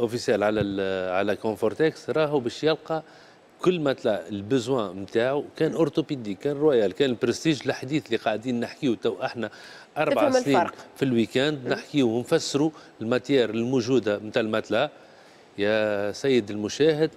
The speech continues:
Speaker 1: امشي جرب الماتلا نتاعك قبل ما تشريها.
Speaker 2: هي.
Speaker 1: كيل كو سوا تكون رويال، برستيج، حديثنا اللي نقولوه وقت نقولوا لانديبوندونس دو كوشاج،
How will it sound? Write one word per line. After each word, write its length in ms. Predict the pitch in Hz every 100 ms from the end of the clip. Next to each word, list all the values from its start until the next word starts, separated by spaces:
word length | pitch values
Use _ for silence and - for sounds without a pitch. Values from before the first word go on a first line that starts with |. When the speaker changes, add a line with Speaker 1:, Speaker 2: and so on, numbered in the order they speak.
| -
Speaker 1:
امشي 360 | 147 143 147 113
جرب 420 | 117 143 156 147
الماتلا 380 | 151 156 160 151
نتاعك 400 | 156 135 92 -
قبل 280 | 120 143
ما 60 | 175
تشريها. 480 | 175 147 160 135 104 -
Speaker 2:
هي. 220 | 175 165
Speaker 1:
كيل 340 | - - 165 151
كو 160 | -
سوا 260 | 131 - 123
تكون 320 | - 131 110
رويال، 520 | 143 156 147 120 110 -
برستيج، 420 | 117 - 160 170 - - -
حديثنا 480 | - 131 170 - 147
اللي 140 | 131
نقولوه 560 | 123 - 123 165 156 110
وقت 200 | 117 -
نقولوا 340 | 123 160 135
لانديبوندونس 760 | 120 113 117 120 113 104 117 95
دو 80 | 107
كوشاج، 380 | - - 190